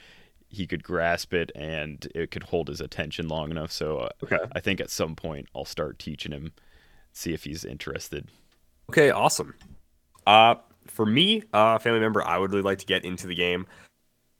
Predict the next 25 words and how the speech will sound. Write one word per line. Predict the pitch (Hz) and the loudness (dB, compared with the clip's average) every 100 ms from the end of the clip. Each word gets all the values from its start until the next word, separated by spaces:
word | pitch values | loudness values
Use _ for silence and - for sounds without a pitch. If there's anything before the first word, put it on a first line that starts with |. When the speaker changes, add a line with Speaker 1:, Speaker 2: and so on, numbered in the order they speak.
| - - | -10 2
Speaker 2:
uh, | 98 101 | 4 6
is, | 110 110 | 4 4
and | 120 123 | 6 8
I, | 123 120 - | 8 8 6
I've | 120 120 | 4 6
taken | 147 135 | 2 4
her | 120 104 | 4 2
to | - 113 107 101 95 95 95 | 0 0 2 0 -2 -4 -6
two | - 143 180 185 | -2 0 2 0
tournaments | - 120 123 123 - | 0 2 2 -2 0
so | 113 | 0
far, | 110 113 120 120 | 2 2 2 0
but | 98 | 2
I | 95 | 2
would | 95 | 4
really | 104 113 107 | 6 6 6
like | 92 85 - | 4 0 0
to | |
get | 87 76 | -2 0
my | 80 | -2
sister, | - 80 - 80 | -2 -6 -6 -6
like, | 78 76 - - | -4 -6 -8 -4
like, | 87 80 | -4 -4
totally, | - 101 101 90 87 | 0 4 4 4 2
like, | 80 78 | 2 0